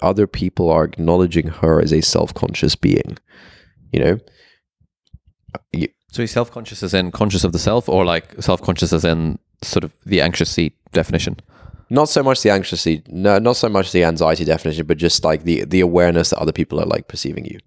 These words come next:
Speaker 2: Okay.
Speaker 1: Like, we, we pay more attention to who we are, who we are, and, like, our identity and how we view ourselves when we know that other people are perceiving us in some way. And so other, other, uh,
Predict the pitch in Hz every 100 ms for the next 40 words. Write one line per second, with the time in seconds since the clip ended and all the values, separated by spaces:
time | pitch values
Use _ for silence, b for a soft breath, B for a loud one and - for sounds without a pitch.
0 | - 120 95 123 92 85 - _ _ _
1 | - 113 110 123 123 127 117 110 101 110
2 | 92 - 87 - 87 82 78 _ _ -
3 | 92 87 80 78 - 71 - _ _ _
4 | _ _ _ _ _ - 95 80 78 78
5 | 78 80 _ _ - 82 80 - 85 80
6 | 80 80 78 - 78 80 87 82 80 78
7 | 80 76 _ - 85 80 80 - 87 -
8 | - - - b b 87 85 87 87 87
9 | 85 85 82 - 78 82 80 - 80 -
10 | - 78 - 85 - - - - - 95
11 | _ _ _ _ _ _ - 90 90 82
12 | 92 92 - 110 113 _ _ _ 101